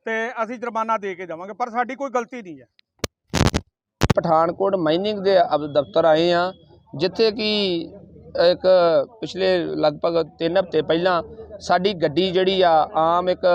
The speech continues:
Speaker 2: ਅੰਮ੍ਰਿਤਸਰ ਦਾ ਕੋਈ ਡ-, ਡਰਾਈਵਰ ਹੈ, ਉਹਨੇ ਆਪਣੀ ਗੱਡੀ ਪਾਈ ਸੀਗੀ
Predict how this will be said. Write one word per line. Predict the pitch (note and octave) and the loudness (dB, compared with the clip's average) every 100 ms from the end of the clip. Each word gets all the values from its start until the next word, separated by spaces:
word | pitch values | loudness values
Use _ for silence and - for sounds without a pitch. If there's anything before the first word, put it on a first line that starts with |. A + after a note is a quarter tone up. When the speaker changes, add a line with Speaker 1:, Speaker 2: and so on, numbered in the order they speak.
| E3+ D3+ - D3 | 4 2 -4 -2
Speaker 2:
ਅੰਮ੍ਰਿਤਸਰ | E3 D#3+ F3 | 0 2 0
ਦਾ | D#3+ F3 | 2 2
ਕੋਈ | E3+ | 2
ਡ-, | D#3+ - | 0 -2
ਡਰਾਈਵਰ | C#3 C#3 C#3 D3+ | -2 2 4 6
ਹੈ, | E3+ | 4
ਉਹਨੇ | E3+ | 4
ਆਪਣੀ | E3+ E3 D#3+ | 2 2 0
ਗੱਡੀ | C#3+ D3 | 2 2
ਪਾਈ | D#3 D#3 E3 | 4 4 4
ਸੀਗੀ | E3 D#3 D3+ | 2 0 0